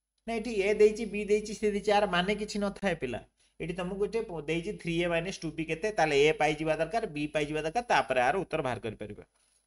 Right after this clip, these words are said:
ଠିକ୍ ଅଛି? ଚାଲ। ତାହେଲେ ସବୁବେଳେ ତମେ ଏ ପାଇଗଲ। ଏବେ ଆସିଲା ଯେ ଆମ ମେନ୍ ଟାର୍ଗେଟ ହଉଛି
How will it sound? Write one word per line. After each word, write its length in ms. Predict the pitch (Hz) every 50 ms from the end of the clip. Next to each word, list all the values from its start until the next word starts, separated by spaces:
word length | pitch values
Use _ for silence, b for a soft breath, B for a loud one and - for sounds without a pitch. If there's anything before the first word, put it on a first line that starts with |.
| _ _ _
ଠିକ୍ 140 | - 190 214
ଅଛି? 220 | 240 233 247 254 196 - - - - _ _ -
ଚାଲ। 140 | 143 120 117 - _ _ _ _ _ _ _ _ _ _ _ _ _ _ _ _ - b b b b b b b b b b b b _ _ _
ତାହେଲେ 160 | 185 190 196
ସବୁବେଳେ 420 | 190 - 190 180 185 208 220 220 208
ତମେ 240 | 214 208 202 208 202 196
ଏ 80 | 196
ପାଇଗଲ। 340 | 196 - 196 190 190 202 190
ଏବେ 240 | 180 170 160 160 214
ଆସିଲା 360 | 226 202 180 - 208 196 196
ଯେ 100 | 196 202
ଆମ 240 | 214 175 170 170 175
ମେନ୍ 300 | 170 165 160 165 170 185 170
ଟାର୍ଗେଟ 340 | 185 175 175 170 180 165
ହଉଛି 280 | 170 165 165 160 - 196